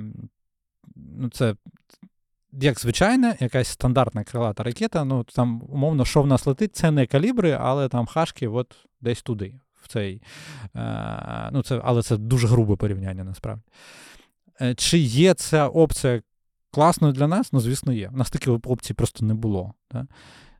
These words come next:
Е, це точно не Storm Shadow, та? І це, але і для цього, як, як ми бачимо, як ми бачили запуски, в літаки нам теж не треба, та? Хоча там є питання до того, скільки підготовчих дій треба для запуску самої ракети.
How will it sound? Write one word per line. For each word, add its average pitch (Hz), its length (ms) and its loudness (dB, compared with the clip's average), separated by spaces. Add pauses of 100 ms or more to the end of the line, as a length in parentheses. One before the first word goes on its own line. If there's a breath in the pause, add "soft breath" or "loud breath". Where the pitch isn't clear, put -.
(120)
Е, 117 220 -2
це 120 140 0
точно - 380 0
не 127 80 0
Storm 117 340 -4
Shadow, 175 300 -2
та? 135 460 -8
І 107 420 -4
це, 107 360 -8
але 120 260 2
і 113 40 2
для 113 140 -2
цього, 139 280 -2
як, 113 320 -4
як 107 180 -8
ми 113 80 -2
бачимо, 117 400 -4
як 110 120 -6
ми 117 80 -4
бачили 110 340 -4
запуски, 127 380 -6
в 104 60 -4
літаки 113 300 -6
нам 110 140 -2
теж - 180 -8
не 110 100 -4
треба, 101 320 -8
та? - 80 -20 (540 loud breath)
Хоча 127 340 -4
там 110 260 -4
є 107 180 0
питання 120 400 -2
до 104 100 -4
того, 107 280 -2
скільки 104 720 -4
підготовчих 101 560 -4
дій 117 180 -4
треба 110 260 -4
для 101 140 -8
запуску 101 400 -8
самої 110 260 -12
ракети. 117 360 -18